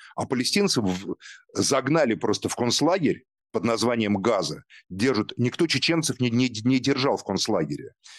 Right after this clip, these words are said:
Чеченцы могли тогда жить, и масса чеченцев выехали, жили где угодно. В Москве, вот я знаю, там, в Подмосковье, где-то ещё, понимаете, там, в Тверской,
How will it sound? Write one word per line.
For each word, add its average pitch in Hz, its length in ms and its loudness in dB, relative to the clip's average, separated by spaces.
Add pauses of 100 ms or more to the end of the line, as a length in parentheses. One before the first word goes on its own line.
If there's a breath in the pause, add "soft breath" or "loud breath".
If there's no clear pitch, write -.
(100)
Чеченцы 147 400 0
могли 127 260 2
тогда 123 300 2
жить, 139 340 2
и 117 60 4
масса 123 360 0
чеченцев 147 500 0
выехали, 120 580 4 (240 loud breath)
жили 123 380 4
где 104 200 2
угодно. 110 420 2
В 80 40 -4
Москве, 107 540 2
вот 95 160 2
я 92 100 4
знаю, 87 240 0
там, 80 200 -6 (240 loud breath)
в - 60 -20
Подмосковье, 107 720 2
где-то 123 320 0
ещё, 110 340 2
понимаете, 85 520 -2
там, 87 220 -2
в - 80 -20
Тверской, 113 640 2